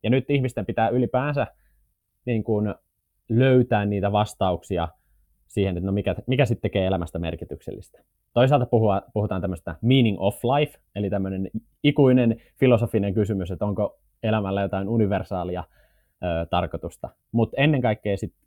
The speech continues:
keskeinen psykologian näkökulmasta on se meaning in life.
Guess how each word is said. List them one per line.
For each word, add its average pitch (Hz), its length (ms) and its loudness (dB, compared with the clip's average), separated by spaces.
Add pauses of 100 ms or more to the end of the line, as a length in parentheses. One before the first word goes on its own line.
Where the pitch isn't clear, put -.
keskeinen 110 440 0
psykologian 117 520 -2
näkökulmasta 101 600 -8
on 104 140 -6
se 110 120 -6
meaning 120 560 4
in 135 300 2
life. 82 360 -6